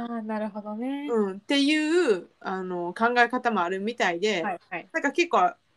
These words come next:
Speaker 2: オランダの場合はそっちやと思うねんけど、
Speaker 1: うんうんうん。
Speaker 2: まあ、合法にした方が、あの、働いてる人の身の安全とかも守れてみたいな。
Speaker 1: うんうん。
Speaker 2: でもそういう考え方やねんな。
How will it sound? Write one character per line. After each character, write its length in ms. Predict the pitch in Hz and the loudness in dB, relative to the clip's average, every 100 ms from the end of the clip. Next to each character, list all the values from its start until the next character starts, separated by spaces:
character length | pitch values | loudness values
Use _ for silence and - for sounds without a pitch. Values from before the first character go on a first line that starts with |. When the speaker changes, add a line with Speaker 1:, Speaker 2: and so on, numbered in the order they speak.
| - | -2
Speaker 2:
オ 80 | 277 | 4
ラ 120 | 339 | 4
ン 80 | 311 | 4
ダ 60 | |
の 100 | 294 | -2
場 100 | 277 | 0
合 80 | 262 | 0
は 80 | 254 | 0
そ 120 | - | -8
っ 60 | 170 | -8
ち 100 | 202 | -8
や 100 | 175 | -8
と 100 | 170 | -10
思 140 | 165 | -12
う 20 | |
ね 120 | 170 175 | -12 -12
ん 60 | |
け 140 | 175 175 | -8 -6
ど、 160 | 190 | -4
Speaker 1:
う 40 | 202 | -6
ん 80 | 196 185 | -10 -16
う 40 | |
ん 260 | 180 175 170 | -14 -14 -10
う 40 | |
ん。 20 | |
Speaker 2:
ま 80 | 269 | -8
あ、 20 | |
合 180 | 254 294 | 0 4
法 180 | 320 381 | 6 6
に 140 | 381 | 6
し 100 | 381 | 2
た 120 | - 339 | 2 4
方 200 | 330 320 | 2 2
が、 320 | 453 349 214 | 4 4 2
あ 60 | |
の、 140 | 202 190 | -4 -6
働 380 | 254 269 269 254 | -4 -2 -2 -4
い 40 | |
て 140 | 254 | -4
る 40 | 247 | -8
人 160 | 220 | -6
の 120 | 185 185 | -8 -4
身 120 | 214 | -2
の 200 | 220 220 | 0 0
安 160 | 220 | -2
全 220 | 214 220 202 | 0 -2 -2
と 100 | 175 | -8
か 140 | 175 | -6
も 140 | 220 | -4
守 380 | 196 190 208 202 | -2 0 0 0
れ 80 | 165 | -2
て 220 | - 214 | 0 -2
み 100 | 175 | -2
た 160 | 170 170 | -8 -12
い 60 | |
な。 120 | - 196 | -10 -10
Speaker 1:
う 20 | |
ん 120 | 175 _ | -12 _
う 40 | 175 | -20
ん。 140 | 170 _ _ _ - | -20 _ _ _ -10
Speaker 2:
で 40 | |
も 60 | 254 | -8
そ 160 | 247 302 | -2 0
う 40 | |
い 60 | 285 | 0
う 60 | |
考 100 | 285 262 | -2 -2
え 100 | 247 | -2
方 200 | 240 226 | -4 -4
や 60 | 196 | -6
ね 100 | - | -10
ん 80 | 92 | -18
な。 140 | - | -18